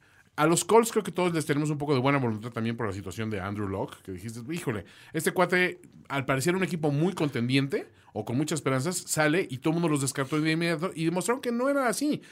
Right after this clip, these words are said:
y que Brissett es un buen quarterback y que, pues, era, era un tipo que puedes cederle el control del equipo". De ahí a decir son una máquina que puede ganar hasta un juego de playoffs, ah, está un poquito todavía en duda, pero no lo pongo cien por ciento fuera de,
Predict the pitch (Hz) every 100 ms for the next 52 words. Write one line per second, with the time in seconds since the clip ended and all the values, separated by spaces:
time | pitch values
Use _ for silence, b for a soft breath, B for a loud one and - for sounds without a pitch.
0 | B 151 143 156 170 175 180 170 165 147
1 | 123 139 147 156 151 139 131 139 113 107
2 | - 123 117 110 123 - 127 123 123 131
3 | 127 123 139 120 95 b b _ 147 143
4 | 147 143 - 101 123 120 120 127 120 101
5 | 82 95 123 160 175 240 - - b b
6 | b b b b b _ 147 143 165 196
7 | 311 392 294 147 202 190 156 160 156 139
8 | 120 98 95 92 101 92 113 135 147 147
9 | 143 135 123 120 - 135 127 120 127 123
10 | 131 117 135 135 156 185 208 - 262 381
11 | 453 427 - 330 285 220 214 202 165 139
12 | 165 170 156 180 240 165 160 165 131 127
13 | 139 151 139 139 139 139 127 123 113 101
14 | 107 104 107 95 85 113 104 90 69